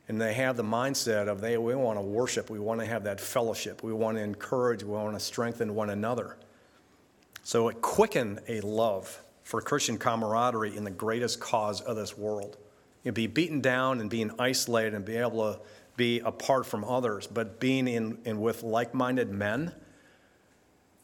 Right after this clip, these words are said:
man, it is refreshing to go to church every Sunday morning because of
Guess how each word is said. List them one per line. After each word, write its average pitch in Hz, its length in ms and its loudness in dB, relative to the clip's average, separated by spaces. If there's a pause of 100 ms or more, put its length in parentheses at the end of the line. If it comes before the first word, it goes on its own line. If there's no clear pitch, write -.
(320)
man, 135 240 4
it - 20 4
is 180 160 0
refreshing 120 680 2
to 107 80 2
go 117 140 2
to 107 100 -2
church - 760 -2 (400)
every 143 200 4
Sunday 123 420 2
morning 107 540 0 (120)
because 117 500 0
of 104 140 -2